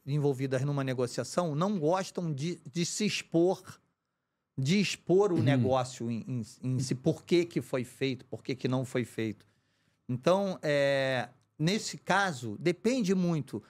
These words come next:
Speaker 1: da negociação, depende muito da maneira como você dá e depende muito do veículo que você trabalha.
Speaker 2: Uhum.
Speaker 1: O ideal, o ideal é você colocar, é, "Olha, é, um errei."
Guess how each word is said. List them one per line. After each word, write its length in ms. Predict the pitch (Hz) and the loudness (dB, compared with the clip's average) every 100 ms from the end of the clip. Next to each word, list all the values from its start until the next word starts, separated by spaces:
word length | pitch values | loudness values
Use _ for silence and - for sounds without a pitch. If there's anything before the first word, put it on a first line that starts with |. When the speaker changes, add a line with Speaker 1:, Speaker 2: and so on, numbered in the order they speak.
| _ 135 | _ 0
Speaker 1:
da 200 | 151 156 | 2 2
negociação, 840 | 143 139 127 139 - 185 214 196 - _ | 0 -2 -2 -6 0 2 2 -4 -12 _
depende 520 | 147 160 202 208 160 | -2 2 2 2 0
muito 420 | 165 165 143 - 127 | 0 0 -2 -4 0
da 100 | 139 | 0
maneira 340 | 147 175 190 | 2 2 0
como 260 | - 165 135 | 0 -2 0
você 320 | 139 - 135 | -2 0 -2
dá 400 | 131 175 196 - _ | 2 2 0 -4 _
e 80 | 175 | 0
depende 320 | 175 214 208 | 0 2 0
muito 180 | 180 202 | 0 0
do 60 | 196 | 2
veículo 440 | 208 208 190 202 | 2 0 -2 -2
que 100 | 190 | 0
você 200 | 196 - | -4 -4
trabalha. 460 | 196 214 185 139 120 - | -2 -2 0 -2 -2 0
Speaker 2:
Uhum. 460 | 151 131 127 - | 2 2 4 6
Speaker 1:
O 60 | 302 | 6
ideal, 540 | 196 170 160 185 165 110 - | 4 2 4 2 0 -2 -4
o 140 | 226 247 | 0 2
ideal 540 | 151 135 151 185 120 - _ _ - | 4 2 2 0 -2 -8 _ _ 2
é 100 | 208 | 2
você 500 | 220 214 - 233 240 - _ _ - | 2 -4 0 0 0 -8 _ _ 0
colocar, 640 | 233 - 185 185 220 240 _ _ - | 0 0 2 2 0 -6 _ _ 0
é, 240 | 175 165 160 | 2 2 2
"Olha, 400 | 180 147 131 107 _ _ - | 2 2 0 -4 _ _ -2
é, 140 | 139 - | -2 2
um 140 | 202 | 2
errei." 440 | 214 185 170 123 | 4 4 2 0